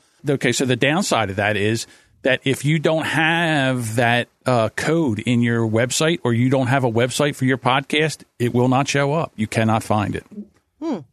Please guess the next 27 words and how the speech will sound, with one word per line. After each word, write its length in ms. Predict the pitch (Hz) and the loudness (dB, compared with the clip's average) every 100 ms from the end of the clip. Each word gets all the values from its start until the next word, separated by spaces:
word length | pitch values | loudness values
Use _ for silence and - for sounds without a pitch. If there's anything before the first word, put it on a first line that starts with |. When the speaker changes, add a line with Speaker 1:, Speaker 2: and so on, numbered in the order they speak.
| _ | _
Speaker 1:
So 140 | - 110 | -2 0
that's 220 | 113 - | 0 0
the 80 | 120 | 0
biggest 360 | 120 113 113 | 0 0 0
downfall 840 | 123 117 117 113 - - 101 95 - _ _ _ | 0 2 0 -2 -6 -2 0 0 -4 _ _ _
for 360 | - - 98 98 - | -8 -2 -2 -4 -8
that. 300 | - 104 98 - _ _ _ _ _ - | -4 -2 -4 -8 _ _ _ _ _ 0
It'll 160 | 123 | 0
show 240 | 120 151 131 | 2 2 0
up 140 | 131 | 0
in 80 | 120 | 0
Apple 220 | 123 - | 0 0
Podcasts 560 | 104 127 175 - 101 - | -2 -2 -2 -2 -2 -2
if 100 | 92 | -4
you 60 | 104 | -4
s-, 220 | - - | -4 -6
search 320 | - 123 - 120 | -2 -2 -2 -4
it, 120 | - _ _ _ _ | -4 _ _ _ _
but 120 | 120 | 0
it 40 | 104 | 0
will 120 | 107 | 2
not 180 | 113 110 | 2 2
show 180 | - 107 | 2 0
up 120 | 101 | 0
in 80 | 98 | 0
Google. 320 | 95 87 - - _ _ - | 0 -2 -8 -14 _ _ -12
Speaker 2:
Hmm. 420 | 233 175 147 | -10 -10 -10